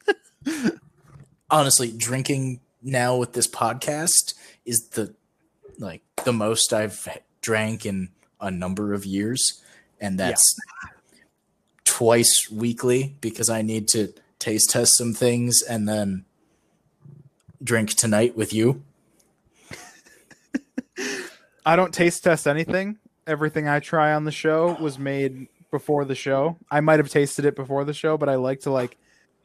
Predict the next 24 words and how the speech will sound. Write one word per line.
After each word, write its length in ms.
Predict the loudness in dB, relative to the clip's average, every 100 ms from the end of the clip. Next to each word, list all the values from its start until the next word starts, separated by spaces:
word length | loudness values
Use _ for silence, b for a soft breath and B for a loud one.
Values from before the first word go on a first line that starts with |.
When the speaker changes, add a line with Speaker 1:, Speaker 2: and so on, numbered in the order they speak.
| _ _
Speaker 1:
tell 240 | 2 4
you 160 | 4 2
how 160 | 2
I 120 | 2 0
feel 240 | 0 -2
about 260 | 2 2 2
it 140 | 0 -6 -14 _ _
right 180 | 0 2
as 120 | 0
we 80 | 0
go 200 | 4 6
on. 320 | 6 2 -2 _ _ _ _ -2
Um, 520 | 6 6 6 2 -4 _
and, 360 | -2 0 0 -4 _
you 140 | -4
know, 180 | -2 0
as 280 | 4 4 4
we 100 | 0
found 300 | 4 4 8
out 240 | 8 8
a 40 | 4
couple 240 | 2 4
episodes 360 | 4 4 2 2
ago, 380 | 2 4 4